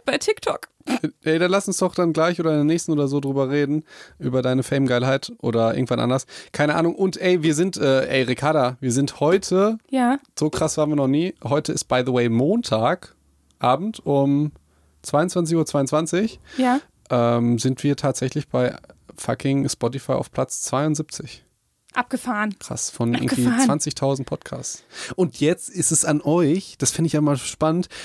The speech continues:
Speaker 2: wie hoch kriegen wir das denn? Wir können ja keine Werbung irgendwie schalten für Geld, weil wir ja nichts verdienen und arm sind.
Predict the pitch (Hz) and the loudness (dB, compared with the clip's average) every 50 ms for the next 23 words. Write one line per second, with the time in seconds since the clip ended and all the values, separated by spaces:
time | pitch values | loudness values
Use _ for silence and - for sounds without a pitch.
0 | - - - - 143 120 123 170 208 226 185 214 208 185 - - - - 214 262 | -18 -18 -8 -6 -4 0 2 4 4 4 4 4 2 0 -4 -6 -2 0 0 2
1 | - 285 262 247 208 147 135 139 135 - - - 127 120 113 117 120 - _ _ | 4 4 4 4 4 2 0 -2 -2 -4 -2 0 0 2 0 -2 -4 -8 _ _
2 | 139 - - 185 196 175 - - 165 170 151 147 160 170 175 180 180 175 180 170 | -4 -2 0 0 0 0 2 2 0 2 2 4 2 4 4 2 2 2 0 0
3 | 156 165 160 151 - 165 175 214 214 - 175 - 156 135 120 143 175 190 - 143 | 2 0 0 2 2 2 2 2 0 -2 -2 0 0 2 2 2 0 2 2 0
4 | 135 131 151 151 143 151 151 - - - 139 127 151 160 151 131 - - 147 165 | 2 2 2 2 4 2 0 -2 0 -2 0 0 2 2 2 0 2 0 0 0
5 | 160 131 139 160 180 | 0 0 0 -2 -2